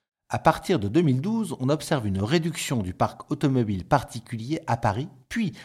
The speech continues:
à partir de deux mille dix-huit, dans l'ensemble de l'agglomération du Grand Paris. On observe des évolutions similaires à Lyon ou encore à Marseille.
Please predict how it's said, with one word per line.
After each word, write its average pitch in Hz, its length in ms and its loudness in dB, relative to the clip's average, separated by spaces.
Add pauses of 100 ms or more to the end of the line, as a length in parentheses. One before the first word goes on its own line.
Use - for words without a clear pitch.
(160)
à 123 80 0
partir 160 420 0
de 104 120 -2
deux 147 140 2
mille 135 160 0
dix-huit, 120 500 -4
dans 101 160 -2
l'ensemble 147 680 2
de 104 100 -2
l'agglomération 107 680 0
du 98 140 -4
Grand 98 180 -4
Paris. 76 240 -10 (1040)
On 92 60 -12
observe 131 380 4
des 107 280 0
évolutions 113 460 0
similaires 135 600 2
à 131 100 4
Lyon 120 340 -2
ou 120 140 0
encore 120 420 0
à 110 80 -4
Marseille. 87 540 -6